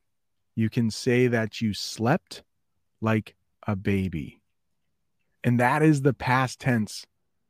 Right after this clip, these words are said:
of sleep. Slept. Not sleeped. "I sleeped good." That, that's,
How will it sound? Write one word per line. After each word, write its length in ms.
of 160
sleep. 460
Slept. 720
Not 200
sleeped. 520
"I 80
sleeped 640
good." 320
That, 200
that's, 340